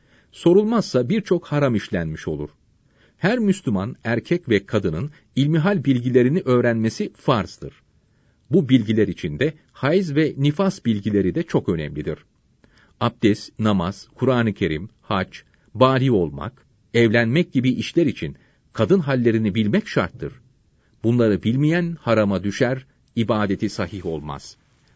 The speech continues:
Utanarak bu bilgileri öğrenmekten vazgeçmek caiz olmaz. Hazreti Esma'nın Peygamber Efendimiz'e nasıl gusledileceğini sorarken utanması üzerine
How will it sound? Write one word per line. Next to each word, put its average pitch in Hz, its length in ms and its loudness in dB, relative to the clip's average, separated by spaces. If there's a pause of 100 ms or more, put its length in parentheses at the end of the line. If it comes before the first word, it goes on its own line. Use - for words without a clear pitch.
(160)
Utanarak 135 640 -2
bu 202 120 -2
bilgileri 113 460 2
öğrenmekten 101 760 -2
vazgeçmek 131 640 -2 (180)
caiz 98 380 0
olmaz. 73 500 -8 (2500)
Hazreti 180 500 2
Esma'nın 147 600 0 (100)
Peygamber 151 440 4
Efendimiz'e 139 680 -2
nasıl 151 380 0
gusledileceğini 117 840 0
sorarken 120 580 -4
utanması 110 500 -2
üzerine 85 520 -2